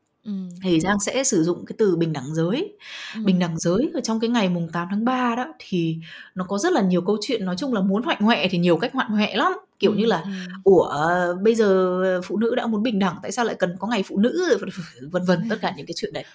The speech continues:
Speaker 2: Thì
Speaker 1: <laughs> Ừm.
Speaker 2: nói cái đấy thì hết ngày. Cho nên là
Speaker 1: Ừm.
Speaker 2: Giang cũng chỉ nói tóm lại thôi, tức là cái sự bình đẳng giới ở trong cái ngày mùng tám tháng ba đó là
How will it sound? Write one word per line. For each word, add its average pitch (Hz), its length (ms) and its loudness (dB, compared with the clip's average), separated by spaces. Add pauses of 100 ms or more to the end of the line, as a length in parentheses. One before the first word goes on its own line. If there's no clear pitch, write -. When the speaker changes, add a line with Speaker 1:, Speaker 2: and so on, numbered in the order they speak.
(340)
Speaker 2:
Thì 165 300 6
Speaker 1:
<laughs> - 0 -
Ừm. 170 80 -2
Speaker 2:
nói 180 200 2
cái 208 80 0
đấy 185 120 4
thì 226 140 0
hết 247 120 2
ngày. 180 340 2 (360)
Cho 214 120 -8
nên 208 160 2
là 180 80 2
Speaker 1:
Ừm. 165 40 -2
Speaker 2:
Giang 185 200 -2
cũng - 140 -12
chỉ 240 140 -6
nói 202 580 -4 (560)
tóm 196 240 2
lại 359 280 -4
thôi, 214 220 -6
tức 269 120 -4
là 160 260 -2 (540)
cái 208 100 0
sự - 320 -4
bình 190 140 2
đẳng 160 200 -2
giới 185 260 2
ở 403 120 0
trong 233 140 -2
cái 220 80 -2
ngày 233 120 0
mùng 165 240 -2
tám 170 180 -4
tháng 220 120 -2
ba 240 300 0
đó 269 160 -8
là 160 380 -6